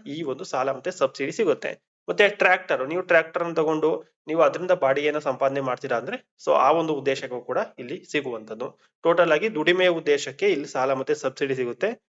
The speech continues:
ಆ ವೆಹಿಕಲ್ ಮೇಲೆ, ಅಂದ್ರೆ ವಾಹನದ ಮೇಲೆ. ನೆಕ್ಸ್ಟ್,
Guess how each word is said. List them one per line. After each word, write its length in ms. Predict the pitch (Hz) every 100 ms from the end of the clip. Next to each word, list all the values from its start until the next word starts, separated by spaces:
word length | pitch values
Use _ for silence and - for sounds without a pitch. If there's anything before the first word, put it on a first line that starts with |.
| _ _ -
ಆ 160 | 143
ವೆಹಿಕಲ್ 600 | 143 127 131 135 180 208 135
ಮೇಲೆ, 480 | 120 113 127 - - -
ಅಂದ್ರೆ 280 | 127 233 226
ವಾಹನದ 540 | 123 127 127 117 214 _ _
ಮೇಲೆ. 560 | 120 113 113 - _ _ -
ನೆಕ್ಸ್ಟ್, 480 | 220 - 240 247